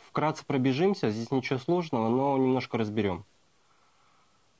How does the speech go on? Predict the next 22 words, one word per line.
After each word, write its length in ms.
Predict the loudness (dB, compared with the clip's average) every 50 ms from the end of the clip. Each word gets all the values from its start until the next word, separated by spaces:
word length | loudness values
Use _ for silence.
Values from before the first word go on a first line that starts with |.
| _ _ _ _ _ _ -4
<clears throat> 680 | -2 -2 0 0 2 2 4 4 4 2 0 0 -2 -2
«Здравствуйте, 440 | 0 0 0 0 -2 -4 0 2 2
мастер. 460 | 4 4 2 0 -2 -2 -2 -2 -2 -4 -6 -10 -10 -12 -12 -14 -12 -6
А, 280 | -4 -2 0 2 2 2
да 120 | 2 2
если, 720 | 4 4 2 2 0 -2 0 2 4 4 4 2 2 0 -2 -2
а, 340 | -2 0 0 0 0 0 0
да 160 | 0 0 0
если 240 | 0 0 0 0 0
у 20 |
меня 300 | 2 2 2 0 -2 -2 -2
энергии 600 | 0 2 2 4 4 2 2 0 0 0 2 2
мало, 480 | 4 4 2 2 2 2 2 2 2 2
йогой 360 | 2 2 2 2 2 0 0
заниматься, 960 | 0 0 0 2 2 2 0 0 -2 -4 -6 -10 -10 -8 -6 -6 -6 -8 -12 -18 _ _ _ _ _
а, 260 | -6 -4 -4 -4 -4 -2
ещё 400 | 0 0 0 0 0 0 0 0
и 160 | 2 4 4
лень 320 | 4 6 4 4 4 4 2
мешает». 560 | 2 0 0 -2 -4 -2 -2 -4 -6 -8 -12 _ _ _ _ _ _ _ _ _ _ _ _ _ _ _ _ _ _ _ _ _ -8
Вот. 300 | -6 -4 -4 -6 -6 -10 _ _ -20 -20 -20 -20 _ _ _ _ _
А, 360 | -4 -2 -2 0 -2 -2 -4